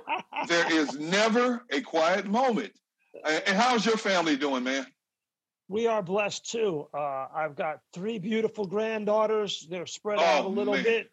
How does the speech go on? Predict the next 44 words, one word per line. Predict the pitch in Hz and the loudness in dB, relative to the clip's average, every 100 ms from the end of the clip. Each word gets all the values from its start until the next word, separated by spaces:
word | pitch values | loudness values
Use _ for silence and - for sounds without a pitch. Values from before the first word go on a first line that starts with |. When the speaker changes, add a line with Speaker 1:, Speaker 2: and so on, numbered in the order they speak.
| _ _ _ - | _ _ _ -8
Speaker 1:
Yeah. | 120 139 | -2 0
Speaker 2:
And, | 170 165 170 175 180 | 0 -4 -10 -10 -8
uh, | 180 170 160 175 | -6 -6 -6 -6
you | 202 240 | -6 -2
know, | 208 208 | 0 0
my | 185 165 | -2 -6
wife | 170 202 220 - - _ - - - 156 | -2 0 0 -4 -20 _ -20 -20 -16 -4
doing | 196 202 190 | 0 0 2
good. | 196 202 190 | 2 2 0
My | 170 | -4
daughters | 151 170 175 180 156 | -2 -2 0 -2 -4
are | 160 | -4
doing | 160 175 156 | -2 -2 -2
Speaker 1:
Mm. | 143 | -2
Speaker 2:
good. | 170 170 156 | 0 -2 -2
We're | 160 160 | -2 -2
all | 165 165 | -2 -4
doing, | 160 165 160 | -4 -8 -6
my | 156 | -6
mom | 165 185 190 196 | -2 0 0 0
down | 180 185 170 | 0 0 -2
in | |
Florida, | - 190 185 180 180 170 _ _ _ _ _ _ _ _ | -8 -6 -4 -2 -4 -6 _ _ _ _ _ _ _ _
hanging | - 202 208 202 | -4 0 2 2
in | 202 190 | 0 0
there. | 190 185 180 165 _ _ _ _ | 0 2 0 -2 _ _ _ _
Haven't | - 220 220 180 | -4 0 0 -2
seen | - 220 208 185 | -4 -2 0 0
her, | 185 190 185 190 147 | 0 0 0 -4 -8
uh, | 151 147 - | -8 -8 -12
for | - 175 156 160 143 - | -12 -8 -6 -8 -10 -6
over | 196 196 196 | -6 -4 -4
a | 170 | -4
year | 175 233 220 | -4 -2 -4
now, | 165 147 143 143 | -6 -8 -8 -10
so | - 180 151 139 | -8 -6 -6 -8
I'm | 151 151 151 | -10 -10 -10
dying | 170 170 165 | -8 -8 -8
to | |
get | 151 156 | -10 -12
down | 165 156 143 | -12 -12 -12
to | 139 | -12
see | - 185 151 | -10 -10 -12
her. | 135 139 | -14 -16